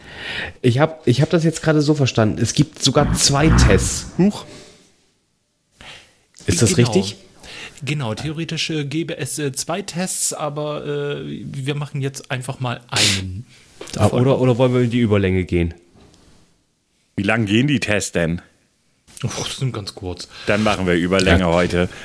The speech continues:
Speaker 2: Nur für
Speaker 1: Ja.
Speaker 2: unsere Zuhörer natürlich. Nur.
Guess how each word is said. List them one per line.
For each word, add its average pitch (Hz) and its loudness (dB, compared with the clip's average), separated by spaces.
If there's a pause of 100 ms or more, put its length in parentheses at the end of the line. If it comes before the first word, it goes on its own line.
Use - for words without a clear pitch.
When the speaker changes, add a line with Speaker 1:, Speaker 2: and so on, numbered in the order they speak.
Speaker 2:
Nur 165 2
für - -2
Speaker 1:
Ja. 92 4
Speaker 2:
unsere 151 -2
Zuhörer 123 2
natürlich. 92 -2 (960)
Nur. 104 2